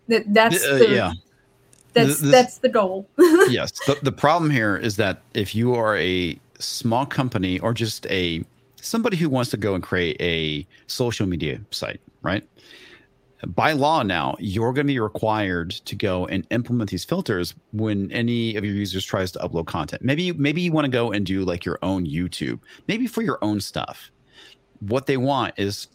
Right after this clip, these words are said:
Speaker 2: for you to basically shoulder the burden of having to go either, uh, buy this technology and integrate it in, create it or whatnot. Its sole purpose is not about copyright.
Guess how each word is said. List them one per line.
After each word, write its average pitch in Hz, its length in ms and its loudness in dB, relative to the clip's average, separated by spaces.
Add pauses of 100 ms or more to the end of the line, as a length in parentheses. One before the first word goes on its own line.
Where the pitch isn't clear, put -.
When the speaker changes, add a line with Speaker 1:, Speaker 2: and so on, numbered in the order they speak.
(140)
Speaker 2:
for 117 120 -4
you 127 240 -2
to 139 80 -6
basically 107 540 -2 (460)
shoulder 165 440 -2
the 151 80 -2
burden 117 420 -2
of 92 180 -4
having 98 220 -2
to 98 60 -4
go 90 320 -4
either, 101 380 -2 (200)
uh, 95 100 -4 (220)
buy 123 180 0
this 127 160 -2
technology 80 540 -2
and - 100 -6
integrate 82 360 -4
it 71 80 -6
in, 78 280 -2 (160)
create 104 540 -2
it 80 180 -2
or 90 80 -4
whatnot. 80 640 -4 (1160)
Its 160 220 0
sole 180 600 -2 (460)
purpose 104 560 0
is 110 220 -2
not 117 280 0
about 98 240 -2
copyright. 78 540 -4